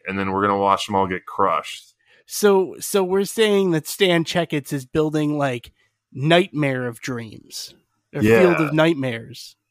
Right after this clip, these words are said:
Speaker 1: You know, you, dude, that dude seems crazy, and he seems like a lot of fun.
Speaker 2: Instead of baseball players coming out of corn, it's just, like, fucking wheelchair patients <laughs> and
Speaker 1: <laughs>
Speaker 2: handicapped people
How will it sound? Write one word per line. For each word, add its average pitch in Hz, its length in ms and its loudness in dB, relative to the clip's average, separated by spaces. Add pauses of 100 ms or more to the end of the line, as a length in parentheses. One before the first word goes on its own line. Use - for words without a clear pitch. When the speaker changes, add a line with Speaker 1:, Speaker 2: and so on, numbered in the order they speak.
(160)
Speaker 1:
You 123 120 0
know, 143 200 4
you, 123 180 -2
dude, 120 180 2
that 120 220 0
dude 127 260 -2
seems 98 280 -4
crazy, 104 760 0
and 101 100 -10
he 98 60 -4
seems 113 280 0
like 95 200 0
a 87 60 -2
lot 90 220 0
of - 80 -6
fun. 85 440 -2 (360)
Speaker 2:
Instead 208 400 0
of 180 200 0
baseball 170 520 2
players 147 460 -2
coming 156 340 -2
out 147 140 4
of 131 140 -6
corn, 131 600 -2 (720)
it's 156 280 -2
just, 160 300 -4
like, 147 220 2 (1700)
fucking 160 520 0
wheelchair 156 580 2
patients - 1000 -2
<laughs> - 160 -4
and 151 140 2
Speaker 1:
<laughs> - 20 -8
Speaker 2:
handicapped 151 800 -2
people 165 560 -8